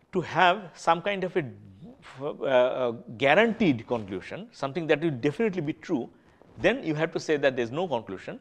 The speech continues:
But if you are asked whether or not a possibility exists between an overlap between A and C, yes, the possibility exists. So, the, you can state it as a possibility.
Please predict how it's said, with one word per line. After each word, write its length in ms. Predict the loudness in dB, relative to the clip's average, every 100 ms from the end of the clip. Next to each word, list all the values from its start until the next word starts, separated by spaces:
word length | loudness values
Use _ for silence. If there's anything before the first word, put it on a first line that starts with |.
| _ _ -20 0
But 200 | 0 2
if 160 | -4 2
you 100 | 2
are 100 | 4
asked 340 | 4 4 2 -12 _ 0
whether 380 | 4 6 4
or 40 | 2
not 200 | -2 -4
a 40 |
possibility 880 | -8 -14 -2 0 2 2 2 0 0
exists 640 | -2 -2 -12 -14 -16 -20 -20 _ _ _ _ _ _ -2
between 300 | 0 0 2
an 60 |
overlap 460 | 2 4 4 4 0
between 260 | -4 -6 -4
A 140 | -4
and 140 | -6
C, 180 | -8 -8 -6
yes, 420 | 2 2 2 -8 _ _
the 60 | -8
possibility 560 | -2 -2 0 -4 -2
exists. 420 | -6 -8 -14 -16 _ _ _ _ _ -4
So, 60 |
the, 100 | -4 -4 -12 _ _ -20 -12
you 60 |
can 140 | -4 -4
state 300 | 0 -2 0
it 120 | -2
as 140 | -2
a 120 | -2 -4 -12 _ -6
possibility. 540 | -4 -6 -12 -16 -20